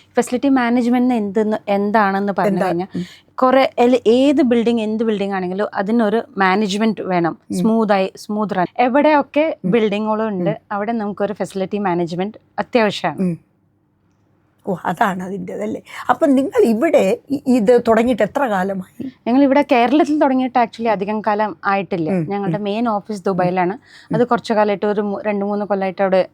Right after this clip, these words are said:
Speaker 1: വ-, ക്ലാസ്സസ് ഒക്കെ എടുക്കുന്നുണ്ട്. അവിടെ
Speaker 2: ഉം.
Speaker 1: ഞങ്ങളുടെ അക്കാഡമി ഉണ്ട്.
Speaker 2: ഉം.
Speaker 1: കേരളത്തിൽ തുടങ്ങിയിട്ട് ഇപ്പൊ രണ്ട് മാസമായിട്ടേ ഉള്ളൂ.
Speaker 2: ഓ, ഓക്കെ. ഇതിനെക്കുറിച്ച് ഈ അക്കാഡമിയെക്കുറിച്ച് ഒന്ന് വിശദമായിട്ടൊന്ന് സംസാരിക്കുമോ? എന്താണ് ഈ അക്കാഡമി?
Speaker 1: ഉം.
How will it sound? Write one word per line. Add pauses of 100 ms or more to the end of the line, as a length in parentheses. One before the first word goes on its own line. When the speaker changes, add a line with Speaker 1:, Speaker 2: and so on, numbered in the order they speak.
Speaker 1:
വ-,
ക്ലാസ്സസ്
ഒക്കെ
എടുക്കുന്നുണ്ട്.
അവിടെ
Speaker 2:
ഉം.
Speaker 1:
ഞങ്ങളുടെ (100)
അക്കാഡമി
ഉണ്ട്. (220)
Speaker 2:
ഉം. (160)
Speaker 1:
കേരളത്തിൽ
തുടങ്ങിയിട്ട്
ഇപ്പൊ
രണ്ട്
മാസമായിട്ടേ
ഉള്ളൂ.
Speaker 2:
ഓ,
ഓക്കെ. (360)
ഇതിനെക്കുറിച്ച്
ഈ (500)
അക്കാഡമിയെക്കുറിച്ച്
ഒന്ന്
വിശദമായിട്ടൊന്ന്
സംസാരിക്കുമോ?
എന്താണ്
ഈ (360)
അക്കാഡമി? (100)
Speaker 1:
ഉം.